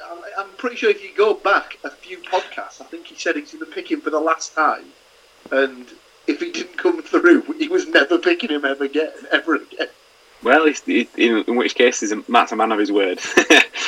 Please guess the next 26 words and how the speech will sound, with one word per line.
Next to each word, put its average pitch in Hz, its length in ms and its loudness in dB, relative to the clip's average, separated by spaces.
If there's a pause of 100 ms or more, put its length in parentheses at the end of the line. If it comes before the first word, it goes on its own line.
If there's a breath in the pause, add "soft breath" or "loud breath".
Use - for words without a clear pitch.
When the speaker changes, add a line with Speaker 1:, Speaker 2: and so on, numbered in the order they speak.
(200)
Speaker 1:
Yeah, 147 180 6
absolutely. 117 260 2
Speaker 2:
Okay, 107 380 4 (760)
Andy, 123 360 6 (640)
who 117 180 2
have 104 100 -2
you 104 320 2
and 98 300 -4
who's 101 220 -2
Jack 87 240 -2
got? 78 200 0 (260)
Um, 107 200 6
uh, 117 100 4
sorry, 104 260 8
I 92 80 4
mean, 101 260 -2 (200)
just - 220 -4
who 104 100 6
have 98 100 4
you 98 160 4
got 87 220 0
first, 82 500 -4
and 85 80 -10
then 85 100 -8
I'll 82 100 -10
do 85 200 -10